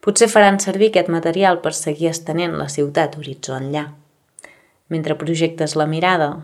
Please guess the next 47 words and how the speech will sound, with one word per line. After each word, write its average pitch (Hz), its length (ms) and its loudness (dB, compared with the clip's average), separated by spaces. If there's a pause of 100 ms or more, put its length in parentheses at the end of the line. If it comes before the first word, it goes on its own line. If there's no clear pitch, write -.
(100)
sota - 300 -6
els - 180 -10
teus 147 220 -2
peus 147 420 4
alguna 151 400 -4
cosa 151 300 -4
tremola. 156 480 -2 (1040)
A 143 80 -2
la 156 160 0
dreta, 190 380 0 (240)
un 185 160 -2
forat 175 340 0
a 170 160 0
terra 202 400 2
et 156 160 -8
porta 185 320 0
cap 151 160 -4
a 160 80 -4
una 156 160 -2
estació 165 400 -2
ferroviària. 151 880 -4 (680)
Les 185 160 2
vibracions 196 680 2
dels 185 320 2
trens 180 380 -2
subterranis 165 760 -2
han 165 200 -2
trencat 156 400 -2
algunes 147 560 -2
rajoles 147 580 -2
de 151 80 -2
les 143 220 -4
voreres 147 640 -2
de 143 120 -2
les 147 200 -4
cases 190 480 -2
i 170 80 -2
de 156 80 -2
la 151 120 0
mateixa 156 440 -4
estació 170 480 -6
que 147 120 -4
hi 156 80 -4
ha 151 80 -4
en 151 120 -4
aquesta 151 340 -10
zona. 147 340 -8